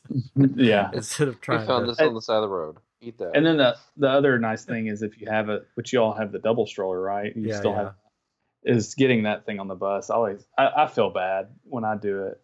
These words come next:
Speaker 1: That, like, have to, 'cause we've, the last two times we've gotten the big jogger stroller and those freaking wheels are huge,
Speaker 2: Yeah,
Speaker 1: right?
Speaker 2: yeah.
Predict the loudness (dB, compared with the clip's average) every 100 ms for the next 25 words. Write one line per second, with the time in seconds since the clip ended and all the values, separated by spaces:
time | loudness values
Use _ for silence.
0 | -2 0 0 0 0 0 -2 -4 0 2
1 | 4 2 0 2 4 4 2 -4 -2 -2
2 | -4 -4 -4 -4 -4 -4 -2 2 2 0
3 | 0 2 4 2 -2 -6 -12 _ _ -2
4 | 0 0 0 4 6 6 2 -4 -12 -6
5 | 0 4 4 2 4 4 4 2 -4